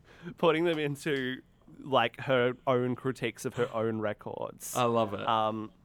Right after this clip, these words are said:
Speaker 1: it's brilliant. All right, let's punch through it.
Speaker 2: All right. The first quote is, "Art, question mark. That's a man's name."
Speaker 1: God.
Speaker 2: <laughs>
Speaker 1: Whoever said, whichever one of them said this, Gaga, you know I love you, but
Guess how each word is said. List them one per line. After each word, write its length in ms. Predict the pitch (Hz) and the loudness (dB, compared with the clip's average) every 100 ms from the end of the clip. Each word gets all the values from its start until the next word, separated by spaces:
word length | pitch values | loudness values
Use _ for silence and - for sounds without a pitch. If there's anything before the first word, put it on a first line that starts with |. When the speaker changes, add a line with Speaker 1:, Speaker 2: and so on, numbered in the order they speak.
| _ _ _ - | _ _ _ -10
Speaker 1:
it's 120 | - | -10
brilliant. 340 | - 139 127 113 | 0 2 2 6
All 80 | 151 | 8
right, 160 | 147 123 | 8 6
let's 120 | 139 | 2
punch 200 | 156 147 | 2 2
through 180 | 147 131 | 2 2
it. 60 | - - - - - - _ - - - - | 0 -16 -20 -20 -20 -20 _ -20 -20 -12 2
Speaker 2:
All 100 | 135 | 8
right. 280 | 127 110 110 - | 8 8 2 -4
The 80 | 143 | -2
first 380 | 156 147 156 | 4 2 2
quote 280 | - 139 131 | -2 0 0
is, 260 | 113 113 - - | -2 -2 -4 -4
"Art, 480 | 131 151 120 104 - - | 4 6 6 4 -6 -20
question 420 | - 120 113 - 107 | -4 -4 -4 -6 -4
mark. 360 | 101 107 160 - - | -4 -4 -8 -14 -2
That's 260 | 139 139 | -2 0
a 40 | 139 | -4
man's 520 | 123 120 131 123 - | 0 0 -2 -4 -8
name." 380 | 95 92 85 85 _ _ _ _ _ _ _ _ _ _ _ - - - - - - - _ _ | -10 -10 -12 -16 _ _ _ _ _ _ _ _ _ _ _ -20 -20 -10 -6 -6 -10 -20 _ _
Speaker 1:
God. 800 | - 131 123 123 117 113 104 104 | 0 2 2 2 2 0 0 2
Speaker 2:
<laughs> 520 | - - - 185 - | 2 2 2 2 4
Speaker 1:
Whoever 400 | 180 170 180 185 | 4 6 8 6
said, 380 | 170 165 - 165 - 143 | 6 4 4 0 -10 -6
whichever 500 | 165 185 180 202 208 | 10 10 12 12 12
one 200 | 196 185 | 12 12
of 100 | 185 | 12
them 120 | 170 | 6
said 320 | 170 165 151 139 | 4 8 8 8
this, 300 | 143 156 - | 4 4 8
Gaga, 640 | 160 151 156 151 147 117 - | 10 10 10 10 10 8 4
you 120 | 147 | 4
know 160 | 143 143 | 8 10
I 60 | 135 | 8
love 280 | 135 135 | 8 6
you, 240 | 135 131 131 | 4 0 0
but 380 | 117 123 120 | 4 6 6